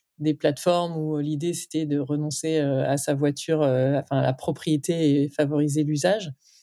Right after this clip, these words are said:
Donc, je voulais que ça ait un sens. Donc, j'ai creusé des choses sur l'éducation, sur le gaspillage, sur, euh, plein de choses. Et puis, euh, bah, je creusais pendant deux semaines. Et puis, au bout de deux semaines, j'ai dit : « Bon, pff, non, c'est pas très, c'est pas, ça me plaît pas et tout. »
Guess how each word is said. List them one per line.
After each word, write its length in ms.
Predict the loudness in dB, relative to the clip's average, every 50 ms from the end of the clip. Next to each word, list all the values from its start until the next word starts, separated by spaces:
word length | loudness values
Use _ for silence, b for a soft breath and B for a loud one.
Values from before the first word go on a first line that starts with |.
| b b b -4
Donc, 160 | -4 -2 -2
je 100 | -2 -2
voulais 260 | -2 0 0 0 0
que 60 | 0
ça 140 | 2 2 2
ait 80 | 2 2
un 100 | 0 0
sens. 240 | -2 -2 -2 -2 -2
Donc, 140 | -2 -2
j'ai 100 | -2 -2
creusé 320 | -4 -4 -4 -4 -2 -2 0
des 140 | 0 0 -2
choses 360 | 0 0 0 0 0 -2 -2
sur 140 | -2 0 2
l'éducation, 680 | 2 2 0 -2 -2 -2 -2 -2 -2 -2 0 0 0 0
sur 160 | 0 0 0
le 100 | 2 2
gaspillage, 720 | 0 0 -2 -4 -2 0 2 2 4 2 2 0 -2 -6
sur, 160 | -10 -8 -8
euh, 140 | -8 -8 -10 -8
plein 120 | -4 -2 -2
de 60 | 0
choses. 200 | 0 0 -2 -2 -4 _ _ B B B B B B B B B -4 -2
Et 100 | -2 -2
puis, 300 | -2 -2 0 2 4 4
euh, 100 | 4 4
bah, 140 | 2 2
je 100 | 0 0
creusais 320 | -4 -8 -6 -4 -2 -2 0
pendant 300 | 0 0 0 0 0 0
deux 160 | 0 0 0
semaines. 360 | 0 0 0 2 2 2 2
Et 60 | 0
puis, 160 | -2 -2 -2 -2
au 60 | -2
bout 160 | 0 0 0
de 60 | 0
deux 80 | -2 -2
semaines, 260 | -2 0 0 0 0
j'ai 100 | 0 0
dit : « 80 | 0 2
Bon, 220 | 2 2 2 0
pff, 140 | -2 -6 -4 -2
non, 180 | 0 0 0
c'est 160 | -2 -4 -4
pas 120 | -4 -4 -4
très, 200 | -4 -4 -4 -4
c'est 160 | -4 -6 -4
pas, 320 | -2 0 0 0 -2 -4
ça 140 | -4 -2 -2
me 60 | -2
plaît 160 | -2 0 -2 0
pas 240 | 0 2 2 0
et 40 | 0
tout. » 140 | -4 -6 _